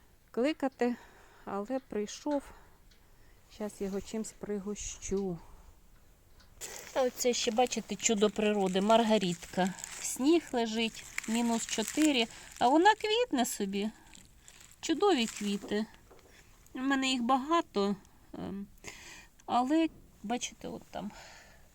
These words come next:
Але от якщо з квіточкою, то, е, невеликих таких морозів до мінус чотирьох, як сьогодні, вони не бояться.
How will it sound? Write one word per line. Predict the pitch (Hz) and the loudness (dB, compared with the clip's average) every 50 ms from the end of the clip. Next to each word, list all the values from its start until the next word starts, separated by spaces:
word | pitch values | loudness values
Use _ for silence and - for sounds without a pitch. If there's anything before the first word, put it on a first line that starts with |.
| - - - - - - - - - - - _ | -20 -20 -20 -20 -20 -20 -20 -20 -20 -20 -18 _
Але | - 370 381 392 392 | -4 -4 -2 -2 -2
от | 330 277 254 | -2 -2 0
якщо | 254 240 247 - - - 277 - | 0 -2 0 0 0 0 0 0
з | - - | 0 -2
квіточкою, | - 262 254 294 302 - 208 190 - - - - 202 208 | -2 2 4 4 4 6 4 2 2 0 0 2 2 2
то, | 208 - 269 277 - - - - - - - - - - _ - - - - - | 2 0 -2 -4 -4 -6 -16 -20 -20 -20 -20 -20 -20 -20 _ -20 -20 -16 -12 -8
е, | - 220 220 214 214 220 - - - | -6 -6 -4 -4 -6 -8 -8 -6 -2
невеликих | 233 269 294 285 330 330 330 320 - - - | 0 0 4 6 6 6 6 6 4 0 -2
таких | - - 226 - 247 - - | -2 -4 -2 -2 -4 -2 2
морозів | 254 277 294 311 339 359 349 285 254 269 254 254 - - - - - - - - - - - - - _ - - - - - - - - - | 2 4 6 6 8 8 8 6 6 4 2 0 -4 -14 -20 -20 -20 -20 -20 -20 -20 -20 -20 -20 -20 _ -20 -20 -20 -20 -20 -20 -20 -14 -8
до | - 202 247 254 | -4 -2 0 4
мінус | 254 254 247 240 247 240 | 4 4 4 4 2 2
чотирьох, | - - 233 - - 226 226 220 214 214 - 202 | 2 0 0 2 2 4 6 6 6 6 6 2
як | 196 202 | 0 0
сьогодні, | - - 226 226 269 311 330 269 233 226 | -2 0 0 2 4 4 4 4 4 2
вони | 208 226 233 285 294 | 2 2 2 2 2
не | 254 214 185 | 2 0 0
бояться. | 165 160 160 156 151 156 156 156 - - - - 185 | 0 0 0 0 0 -2 -4 -6 -8 -10 -6 -6 -6